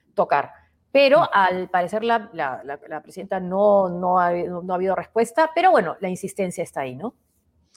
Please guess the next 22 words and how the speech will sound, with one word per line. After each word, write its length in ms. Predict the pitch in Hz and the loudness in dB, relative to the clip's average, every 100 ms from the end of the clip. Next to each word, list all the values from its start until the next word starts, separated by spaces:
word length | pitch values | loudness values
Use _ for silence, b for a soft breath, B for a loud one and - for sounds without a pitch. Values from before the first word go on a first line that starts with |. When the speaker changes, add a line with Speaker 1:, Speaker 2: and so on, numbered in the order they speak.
| b b b | b b b
Speaker 2:
Ahora, 240 | 202 175 202 | 2 2 0
estas 300 | 247 - 285 | -4 -4 -6
sesiones, 800 | 208 180 226 226 220 220 - - | -6 -6 -2 -2 -2 -6 -8 -10
¿no?, 340 | 175 196 202 | -4 -2 -4
virtuales 960 | 180 160 165 147 202 208 196 208 - _ _ | -6 -6 -6 -2 2 4 4 -2 -6 _ _
permiten 840 | - 180 175 190 294 311 233 247 220 | 0 0 0 -2 -4 -4 -4 -4 -2
cosas 520 | 240 233 - 226 202 | 0 2 2 2 0
que 320 | - 185 202 | -2 0 0
la 240 | 208 185 - | 2 -2 -2
transmisión 600 | 156 127 147 131 196 196 | -8 -8 -10 -4 -2 0
habitual, 680 | 170 143 202 202 190 170 | 0 0 2 2 2 0
¿no?, 240 | 151 208 262 | -4 -8 -8
en 140 | 143 | -8
las, 360 | 127 123 120 _ | -8 -8 -12 _
en 240 | 196 135 | -16 -12
las, 360 | 123 120 117 _ _ _ _ _ _ | -10 -12 -14 _ _ _ _ _ _
en, 220 | 147 135 131 | -14 -12 -8
digamos, 440 | 143 151 156 - - | -8 -6 -12 -14 -16
en 180 | 139 | -12
las 140 | 131 127 | -10 -10
sesiones 320 | 131 160 165 | -10 -8 -8
presenciales, 800 | - 151 139 - 165 160 165 | -6 -8 -6 -2 0 0 -4